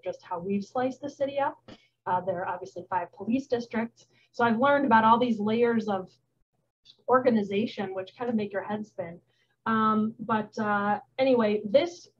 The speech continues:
council, and especially under Council President Griffin, um, have been very policy driven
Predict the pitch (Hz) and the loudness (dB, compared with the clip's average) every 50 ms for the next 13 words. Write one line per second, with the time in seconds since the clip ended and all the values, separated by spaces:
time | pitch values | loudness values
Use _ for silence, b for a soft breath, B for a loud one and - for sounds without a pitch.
0 | _ _ - - 254 254 254 240 - 214 202 214 233 277 269 240 226 220 - - | _ _ -6 -2 0 0 0 -2 -2 -2 -2 0 0 0 -2 -2 -4 -6 -4 -6
1 | 208 202 - - 214 208 208 202 196 202 - 208 202 196 202 180 - 208 202 196 | -8 -8 -4 -4 -2 -2 -2 -2 -6 -6 -6 -8 -6 -6 -8 -8 -6 -4 -4 -4
2 | 196 196 196 196 208 202 190 - 185 180 180 185 _ _ _ _ _ _ _ _ | -6 -10 -10 -8 -8 -8 -8 -8 -10 -14 -14 -16 _ _ _ _ _ _ _ _
3 | 208 196 196 196 - 220 196 175 208 208 202 196 180 214 240 269 294 302 302 - | -4 -4 -4 -4 -6 -6 -4 -2 0 0 0 0 2 4 4 4 4 2 -4 -6
4 | - - - 233 226 226 226 233 - - - 214 - 202 202 196 185 180 165 | -8 -2 2 4 4 4 4 0 -4 -4 -4 -4 -2 -2 -4 -4 -4 -6 -12